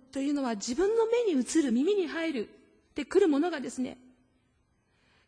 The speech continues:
えー、それによって判断する、この自分の知恵、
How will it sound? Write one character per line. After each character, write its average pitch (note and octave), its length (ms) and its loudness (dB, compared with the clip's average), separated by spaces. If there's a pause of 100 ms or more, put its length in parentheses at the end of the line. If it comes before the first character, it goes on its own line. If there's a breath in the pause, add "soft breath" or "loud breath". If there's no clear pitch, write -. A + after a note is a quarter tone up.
(120 soft breath)
え - 360 -12
ー、 C#4+ 40 -10
そ - 260 -4
れ G#4 200 -2
に G#4 80 -2
よ G#4 80 -4
っ - 20 -20
て G#4 140 -10
判 - 100 -12 (220)
断 E4 180 -2
す - 160 -8
る、 D#4 260 -2 (440 loud breath)
こ C#4+ 100 -2
の C4 80 2
自 G#3 160 -4
分 F#4 180 0
の G4 120 -2
知 - 280 0
恵、 F4+ 140 0